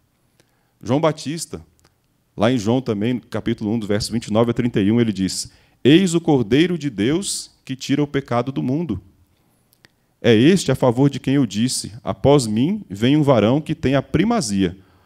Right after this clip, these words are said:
porque já existia antes de mim. Por isso eu não conhecia,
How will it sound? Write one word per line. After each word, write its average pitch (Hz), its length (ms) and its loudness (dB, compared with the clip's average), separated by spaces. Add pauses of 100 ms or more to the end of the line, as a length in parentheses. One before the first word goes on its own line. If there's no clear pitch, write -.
(180)
porque 117 300 0
já 110 300 2
existia 147 680 0 (220)
antes 117 320 0
de 156 100 -2
mim. 98 300 -2 (420)
Por 110 160 4
isso - 420 0
eu 190 100 2
não 180 140 2
conhecia, 170 580 0